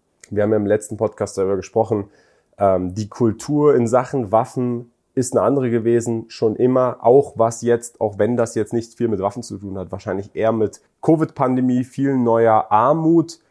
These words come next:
Inflation, die da ist, die auch viele Mittelstände einfach in die Unterschicht gepusht hat und dadurch die Disparität einfach noch mehr auseinandergegangen ist, weil am Ende des Tages das Geld oder die Kaufkraft ja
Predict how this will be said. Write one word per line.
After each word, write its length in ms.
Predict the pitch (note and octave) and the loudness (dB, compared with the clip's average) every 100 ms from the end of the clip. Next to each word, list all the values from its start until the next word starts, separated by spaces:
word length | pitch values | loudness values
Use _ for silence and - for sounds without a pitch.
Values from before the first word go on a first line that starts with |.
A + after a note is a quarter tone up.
| _ _ - | _ _ -4
Inflation, 960 | C3+ C3+ C3+ B2+ - - C3+ C3+ C3+ B2+ | -2 -2 0 0 -2 -4 0 2 2 0
die 180 | B2 A#2 | -4 2
da 260 | A#2 B2 | 4 4
ist, 480 | - B2 - A#2 G2 | 4 0 -2 -12 -10
die 240 | A2+ A#2+ | -6 -2
auch 260 | - A#2 A#2 - | 2 0 0 -12
viele 560 | C3 C#3 B2+ B2 A#2+ - _ _ | -8 -2 0 2 0 -4 _ _
Mittelstände 960 | - - C3 D3+ D3+ - - A#2+ A#2 | -16 -4 -2 2 0 0 4 4 4
einfach 260 | D#2+ A2 A#2+ | 2 2 -2
in 100 | A#2 | -4
die 60 | G#2+ | -4
Unterschicht 500 | C3 D3 A2+ G#2 - | -2 -4 -6 -12 -14
gepusht 440 | G2+ G#2+ G#2 - | -10 -8 -8 -2
hat 220 | A#2+ - _ _ _ - | -4 -4 _ _ _ -6
und 200 | B2 A2 | 0 2
dadurch 220 | A2+ A#2+ | 2 0
die 140 | A#2+ | -6
Disparität 720 | A2+ A2 A#2+ A2 G#2 B2+ B2+ | -6 -6 -6 -8 -2 -4 -2
einfach 220 | G#2+ G#2+ | -4 -4
noch 380 | G#2 G2+ C#3 - | -2 0 0 0
mehr 160 | A#2+ F#2+ | 0 2
auseinandergegangen 760 | A#2 A2 B2 B2+ G2+ F#2+ F#2+ | 2 0 0 0 0 0 0
ist, 300 | C3 B2 _ _ _ _ - | -4 -8 _ _ _ _ -2
weil 100 | A2+ | 0
am 80 | G2 | 2
Ende 180 | A2 A#2 | 2 0
des 140 | A2+ | -2
Tages 260 | A2+ A2 A2 | -2 -4 -2
das 180 | G#2 | -4
Geld 400 | - G#2+ B2+ - | 2 2 2 -4
oder 180 | A2 G2+ | -4 -4
die 160 | F#2 F2+ | -4 -10
Kaufkraft 800 | - A2 C3+ - C3 B2 - _ _ | -2 -2 -2 -2 0 0 -4 _ _
ja 340 | G2+ G2+ G2+ | -4 0 0